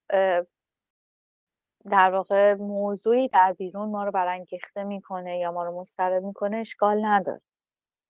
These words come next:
هیچ اشکالی نداره. وقتی اضطراب میاد، داره به ما هشدار می‌ده. یک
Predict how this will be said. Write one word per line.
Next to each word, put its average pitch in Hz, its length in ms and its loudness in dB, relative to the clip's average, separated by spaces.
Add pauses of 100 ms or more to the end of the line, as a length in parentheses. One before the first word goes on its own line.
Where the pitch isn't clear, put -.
هیچ 277 160 -2
اشکالی 220 480 0
نداره. 190 420 -2 (1000)
وقتی - 300 4
اضطراب 190 580 4
میاد، 190 680 0 (120)
داره 196 300 6
به 208 160 2
ما 185 400 -2
هشدار 190 840 2
می‌ده. 147 420 -12 (500)
یک 311 240 0